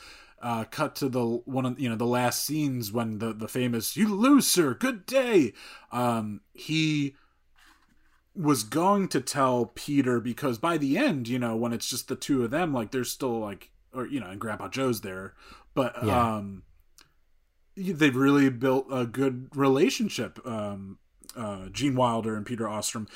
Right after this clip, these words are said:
Speaker 1: And so he, Gene Wilder was thinking of telling Peter, "Listen, like, I don't wanna scare you." And he's like, and then he said in an interview that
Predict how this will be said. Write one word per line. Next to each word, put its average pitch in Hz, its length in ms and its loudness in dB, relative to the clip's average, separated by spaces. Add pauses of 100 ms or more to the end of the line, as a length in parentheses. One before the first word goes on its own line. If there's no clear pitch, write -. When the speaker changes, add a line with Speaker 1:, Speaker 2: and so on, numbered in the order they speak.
(180)
Speaker 1:
And 123 120 -4
so 135 100 2
he, 135 280 -4
Gene 156 220 -2
Wilder 151 380 6
was 127 140 0
thinking 151 720 -2
of 113 120 -8
telling 127 360 -4
Peter, 113 520 0 (360)
"Listen, 131 400 0
like, 104 220 -8
I 107 120 -6
don't 113 160 -4
wanna 113 220 -4
scare 117 360 -4
you." 117 300 0 (240)
And 123 60 -6
he's 123 100 -2
like, 135 140 -4
and 123 200 -4
then 113 320 -4 (140)
he - 160 -6
said 120 200 -2
in 117 120 -6
an 117 40 -8
interview 127 500 2
that 110 340 -4